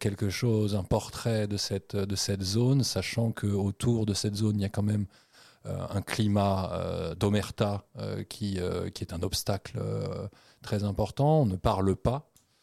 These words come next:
Euh, tu le disais tout à l'heure, euh, il y a cette ignorance généralisée de, de ce lieu, même en Italie.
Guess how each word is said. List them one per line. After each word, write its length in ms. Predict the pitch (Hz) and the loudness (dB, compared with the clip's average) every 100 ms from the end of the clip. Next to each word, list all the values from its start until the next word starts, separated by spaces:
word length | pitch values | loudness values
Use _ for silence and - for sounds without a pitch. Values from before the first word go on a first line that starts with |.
| - - _ - | -20 -20 _ -8
Euh, 100 | 101 | -8
tu 260 | - 104 98 | -4 -2 0
le 40 | |
disais 320 | 95 101 104 | 0 2 2
tout 140 | 98 104 | 2 2
à 120 | 104 | 4
l'heure, 480 | 104 104 104 95 139 | 4 6 4 2 0
euh, 360 | 185 92 90 90 | 0 0 -2 0
il 120 | 95 | 2
y 80 | 101 | 2
a 60 | |
cette 240 | 98 101 - | 2 0 2
ignorance 480 | 101 101 104 101 90 | 4 4 4 2 2
généralisée 720 | 117 110 104 104 101 104 104 | 2 2 2 0 0 0 0
de, 280 | 92 87 87 | 0 -2 -4
de 200 | 87 95 | -6 -8
ce 180 | - 101 | -4 -4
lieu, 380 | 95 104 107 | -2 0 2
même 260 | 95 113 113 | 4 4 4
en 80 | 104 | 2
Italie. 540 | 101 104 101 113 147 | 0 -2 -2 -2 -4